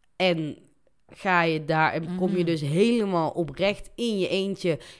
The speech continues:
Speaker 1: in een wereld die je niet snapt, die je niet kent.
Speaker 2: Ja.
Speaker 1: Daar. Of
Speaker 2: Of
Speaker 1: blijf je in die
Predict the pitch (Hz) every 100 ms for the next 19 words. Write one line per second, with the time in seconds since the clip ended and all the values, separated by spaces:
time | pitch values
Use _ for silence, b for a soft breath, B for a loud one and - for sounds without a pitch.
0 | B 233 220 190 208 180 160 185 175 165
1 | 135 - 202 190 151 - - 165 165 180
2 | 185 170 151 - 185 147 139 170 175 170
3 | 135 - _ - 156 160 220 254 b b
4 | b b b _ _ 254 233 - - -
5 | 190 220 233 233 240 220 226 196 208 196
6 | -